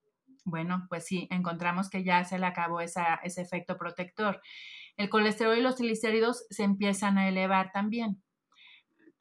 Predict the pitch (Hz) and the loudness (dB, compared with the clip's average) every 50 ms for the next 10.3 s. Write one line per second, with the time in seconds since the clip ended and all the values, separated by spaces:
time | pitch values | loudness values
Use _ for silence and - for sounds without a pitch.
0 | _ _ - 240 240 247 254 269 262 277 302 294 277 269 226 214 - - 240 240 | _ _ 6 6 8 8 8 6 6 6 6 6 6 6 4 4 4 2 2 2
1 | 233 214 196 196 196 - - - 214 208 208 208 208 208 208 208 202 202 202 196 | 2 2 2 2 0 -2 -2 0 0 2 4 4 4 4 6 6 6 6 4 4
2 | 196 190 190 - 214 202 208 214 214 247 247 - 254 226 220 202 202 196 190 - | 0 -4 -6 -4 0 2 4 4 4 4 2 0 0 0 0 0 0 0 0 -2
3 | 220 220 208 240 233 233 226 214 208 208 196 - 226 226 220 - 220 208 196 196 | -2 -2 0 0 0 2 2 0 0 -2 -2 -2 -2 -4 -2 -2 0 0 0 0
4 | 202 208 208 220 226 220 220 214 202 - 214 220 220 214 202 196 - - 208 208 | 0 -2 0 0 0 -2 -2 -6 -8 -4 -2 0 0 0 0 -2 -4 -2 -2 -2
5 | 208 226 233 - - - - - _ - 202 208 208 220 226 233 254 254 254 - | 0 -2 -4 -8 -16 -20 -20 -16 _ 0 2 4 4 4 4 4 4 2 0 -2
6 | - 226 220 214 208 202 190 196 196 190 - - 196 190 202 202 214 214 220 214 | -2 0 2 2 2 2 4 4 4 4 2 0 0 2 4 4 4 4 2 2
7 | 220 277 277 - 220 214 208 214 214 214 208 202 196 208 247 - - - - - | 2 0 0 -2 -2 0 0 2 2 2 2 2 2 2 0 -2 -4 -8 -12 -14
8 | _ - - - - 208 196 196 196 196 190 - - 202 202 208 220 220 254 254 | _ -12 -8 -4 0 2 2 2 2 0 -2 -2 -2 0 0 0 0 2 2 4
9 | 247 220 - 190 185 185 190 185 202 214 - - 196 180 180 175 - - 180 175 | 2 2 2 2 2 2 2 0 0 -2 0 0 0 0 0 -2 -4 -6 -4 0
10 | 185 208 196 175 160 | 2 2 2 0 -2